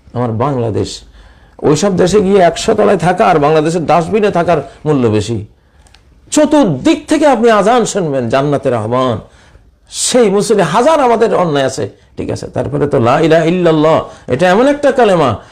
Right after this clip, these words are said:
এটা এমন একটা অনন্ত লবণাক্ত মহাসাগর, যত ময়লা পড়ে সব এখানে রিফাইন করে দেওয়ার মতো ক্ষমতা আছে হৃদয়ের মধ্যে, যদি এই কালেমাটা থাকে।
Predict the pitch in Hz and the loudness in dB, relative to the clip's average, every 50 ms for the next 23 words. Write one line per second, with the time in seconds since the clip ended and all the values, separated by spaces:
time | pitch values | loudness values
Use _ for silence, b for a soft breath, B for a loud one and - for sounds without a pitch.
0 | B B B B - - 147 233 254 247 240 240 254 285 320 330 311 302 - - | B B B B -4 -2 0 2 2 4 4 4 4 2 2 2 0 0 0 0
1 | 330 302 269 233 240 254 262 254 254 247 247 - 262 254 262 285 311 302 247 214 | 0 2 4 4 4 4 2 2 0 -2 -2 0 2 4 4 4 4 2 2 2
2 | 226 233 226 254 247 277 294 285 - - 330 311 285 254 226 247 226 - 202 180 | 0 2 2 2 2 0 0 -2 -2 -2 0 2 2 2 2 2 0 0 -2 -2
3 | 156 151 185 208 208 233 220 202 202 202 196 185 180 160 185 180 - - - - | 0 0 0 2 2 2 2 4 4 4 4 2 2 2 2 0 0 -2 -2 -4
4 | 107 110 117 - - - _ _ _ _ _ _ _ _ _ _ _ _ _ - | -4 -4 -4 -6 -10 -20 _ _ _ _ _ _ _ _ _ _ _ _ _ -10
5 | 120 117 - 131 123 120 113 113 135 135 139 135 - - - - - - - - | -10 -8 -6 -4 -4 -4 -2 0 0 0 -2 -2 -6 -10 -16 -20 -20 -10 -4 -2
6 | 131 117 117 123 127 127 117 117 117 - - - B B B B B - - 160 | 0 0 2 2 2 2 0 0 2 2 0 0 B B B B B -4 -2 0
7 | 151 139 - 131 117 110 104 - - - - b b b b - 117 131 135 131 | 0 0 0 -2 -4 -4 -4 -6 -8 -8 -10 b b b b -6 -2 -2 0 2
8 | 131 131 123 117 120 127 151 170 170 156 156 147 127 - 127 123 120 113 113 110 | 2 2 2 2 0 0 0 -2 -2 -2 -2 -2 -2 -2 -4 -4 -4 -4 -6 -6
9 | 110 107 - 117 131 127 - 98 92 | -6 -6 -6 -6 -6 -4 -6 -6 -8